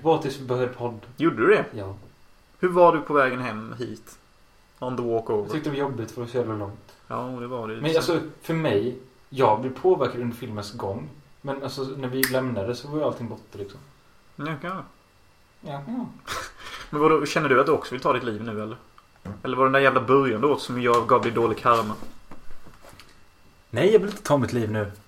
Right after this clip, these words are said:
Speaker 1: Vad fan är detta? Det är ju fan piss. Pisspodden.
Speaker 2: Sluta. You're the one with hope, man. You're the new hope.
Speaker 1: New hope.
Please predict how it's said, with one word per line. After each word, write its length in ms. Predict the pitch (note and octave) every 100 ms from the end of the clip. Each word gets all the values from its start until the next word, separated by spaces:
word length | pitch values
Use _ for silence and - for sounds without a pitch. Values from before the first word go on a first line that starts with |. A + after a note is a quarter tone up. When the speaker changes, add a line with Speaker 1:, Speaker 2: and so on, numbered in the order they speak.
| -
Speaker 1:
Vad 120 | -
fan 160 | - F#3
är 320 | - E3+ F2+ F#2+
detta? 440 | D3+ - - F#2 - - -
Det 100 | D3
är 40 |
ju 140 | B2
fan 260 | A2 E3 A2+ G2 -
piss. 520 | - B2+ - - - - - - - -
Pisspodden. 680 | - - - - G2 F2+ G#2 - - - - - - - - - - - - C#3+ -
Speaker 2:
Sluta. 840 | - - - - - G#2+ - - - - -
You're 160 | - C3
the 60 | C3
one 220 | C3+ B2
with 160 | A2+ -
hope, 260 | A2 A#2+ A2+
man. 240 | G#2+ G#2+ -
You're 220 | A#2+ B2
the 60 | A#2+
new 220 | B2 B2 A2+
hope. 360 | A#2 A2 A2 - - - - - -
Speaker 1:
New 300 | F#2+ F2 E2+
hope. 320 | F2 - F#2+